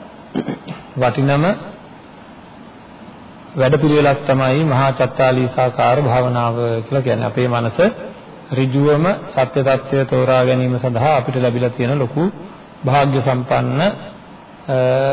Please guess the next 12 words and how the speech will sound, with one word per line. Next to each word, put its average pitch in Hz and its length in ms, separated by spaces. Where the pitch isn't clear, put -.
මනස 127 420
වෙනස් 135 460
කළ 139 260
හැකි 127 460
ඇත්ත - 240
තත්වය, 143 600
අ, 127 120
අපිට 139 340
තේරුම් 147 400
කරගන්න 151 460
පුළුවන් 147 500
තත්වයේ 139 640